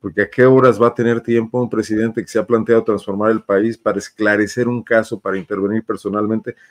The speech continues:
además violentando la autonomía de la fiscalía, que aunque sea de papel, que aunque sea formal, bueno, pues, eh, habría que ir en, en, en avanzar hacia ella y no retroceder, ¿no?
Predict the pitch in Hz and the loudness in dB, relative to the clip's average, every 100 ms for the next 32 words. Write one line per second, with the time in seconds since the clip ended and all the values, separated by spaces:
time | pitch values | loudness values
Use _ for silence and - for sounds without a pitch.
0 | - 113 127 135 135 113 95 90 120 147 | -4 0 2 4 4 4 0 0 0 2
1 | 135 98 87 92 95 98 104 104 92 87 | 0 -2 -4 -8 -8 -6 -4 -4 -4 -8
2 | - - 90 101 101 98 98 113 120 - | -14 -8 -2 -2 -2 -4 -4 0 0 0
3 | 85 - 117 123 98 85 110 107 110 98 | -6 -2 -2 -2 -4 -4 -2 -2 -2 -2
4 | 107 120 127 _ _ _ _ _ - 110 | 2 2 0 _ _ _ _ _ -4 -4
5 | 95 98 - 107 101 82 - _ _ - | -2 -4 -4 -6 -8 -10 -14 _ _ -4
6 | 113 123 123 127 123 107 - 104 90 101 | 2 2 4 2 2 0 -6 -8 -8 -12
7 | - 92 101 101 - 123 - - 110 131 | -10 -2 0 0 2 2 2 0 2 4
8 | 139 107 101 101 98 92 87 87 92 90 | 2 0 -2 -4 -4 -8 -12 -10 -8 -8
9 | 87 107 131 | -10 -12 -14